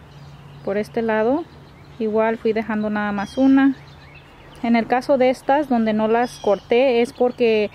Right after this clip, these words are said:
estas matitas están un poco más fuertes y sí puedo, este, separarlas y pasarlas a otro contenedor. Unas matitas sí tienen la probabilidad de poderse separar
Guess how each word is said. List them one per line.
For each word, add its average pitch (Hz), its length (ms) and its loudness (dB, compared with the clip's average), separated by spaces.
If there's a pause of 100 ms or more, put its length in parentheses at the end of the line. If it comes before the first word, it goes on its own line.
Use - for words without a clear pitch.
(360)
estas 254 340 0
matitas 247 440 0
están 233 240 0
un 240 80 2
poco 254 200 -2
más 262 240 2
fuertes 254 680 0 (560)
y 220 640 0
sí - 320 -2
puedo, 226 1000 2
este, 202 480 -2
separarlas 208 720 -2
y 208 60 -4
pasarlas 214 580 -2
a 202 80 0
otro - 220 -4
contenedor. 202 640 -2 (260)
Unas 254 180 0
matitas 254 360 0
sí 254 100 -4
tienen 247 300 2
la 233 80 0
probabilidad 214 760 0
de 226 340 2
poderse 220 380 2
separar 233 500 -2